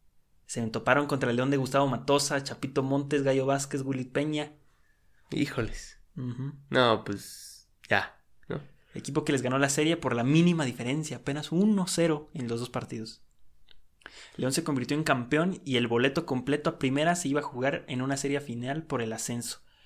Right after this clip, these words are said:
Speaker 1: León versus Correcaminos.
Speaker 2: Híjoles.
Speaker 1: Desde mil novecientos ochenta y siete,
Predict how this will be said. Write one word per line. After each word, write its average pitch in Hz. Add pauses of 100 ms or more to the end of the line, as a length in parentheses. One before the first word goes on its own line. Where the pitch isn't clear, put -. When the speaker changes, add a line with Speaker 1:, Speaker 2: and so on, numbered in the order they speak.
(400)
Speaker 1:
León 151
versus 151
Correcaminos. 110 (260)
Speaker 2:
Híjoles. - (800)
Speaker 1:
Desde 139
mil 190
novecientos 156
ochenta 143
y 120
siete, -